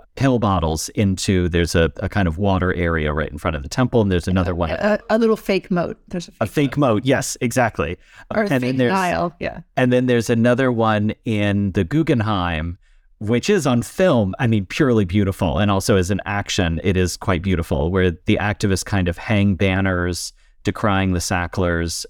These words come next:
Speaker 1: and the opioid crisis from the kind of rotunda, this circular rotunda that goes up the Guggenheim. And then they shower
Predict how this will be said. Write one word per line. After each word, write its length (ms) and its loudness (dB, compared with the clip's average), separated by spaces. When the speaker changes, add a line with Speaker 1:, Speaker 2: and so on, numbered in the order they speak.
Speaker 1:
and 320 0
the 120 0
opioid 420 0
crisis 760 -2
from 540 -2
the 80 -2
kind 240 -2
of 120 -2
rotunda, 640 0
this 180 0
circular 460 0
rotunda 440 -2
that 160 -6
goes 220 0
up 140 -2
the 100 -4
Guggenheim. 640 -2
And 180 4
then 220 2
they 380 2
shower 760 0